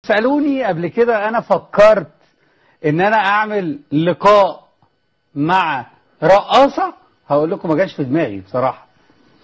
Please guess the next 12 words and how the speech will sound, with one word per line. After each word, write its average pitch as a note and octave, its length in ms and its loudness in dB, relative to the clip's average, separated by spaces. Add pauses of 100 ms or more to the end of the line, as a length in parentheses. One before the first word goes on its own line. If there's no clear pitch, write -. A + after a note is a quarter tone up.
(220)
لكن A#3+ 420 2 (200)
في A3 220 -4
ظروف G3 360 -2
بتحصل F3+ 440 -2
كده، F#3+ 360 -2
خاصة F3 420 -4
إن C#3+ 300 0
أنا D#3+ 260 -4
حاسس D#3 360 -6
إن C#3+ 120 0
أنا D3 120 -2
مخنوق C#3 380 -8